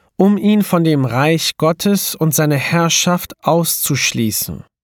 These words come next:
Sie bringt ihn in die unbewusste Abgötterei, in der sie selbst wohnt. Sie überträgt das eigene Weltbild, das ihr die eigene verborgene Abgötterei vermittelt,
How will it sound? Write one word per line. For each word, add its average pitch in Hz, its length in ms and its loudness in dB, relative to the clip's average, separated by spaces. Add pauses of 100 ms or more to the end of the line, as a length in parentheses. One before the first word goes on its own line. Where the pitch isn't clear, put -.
(800)
Sie - 200 0
bringt 214 360 0
ihn 220 280 2
in 170 160 2
die 175 120 0
unbewusste 190 840 0
Abgötterei, 156 920 0 (260)
in 160 180 2
der 160 220 2
sie 147 180 0
selbst 127 640 -2
wohnt. 139 580 -2 (960)
Sie - 160 -4
überträgt 202 600 -2
das 160 140 -2
eigene 196 580 0
Weltbild, 190 800 -2 (240)
das 127 260 -2
ihr 208 360 2
die 143 220 -2
eigene 208 560 0
verborgene 170 800 0
Abgötterei 135 640 0
vermittelt, 180 760 -2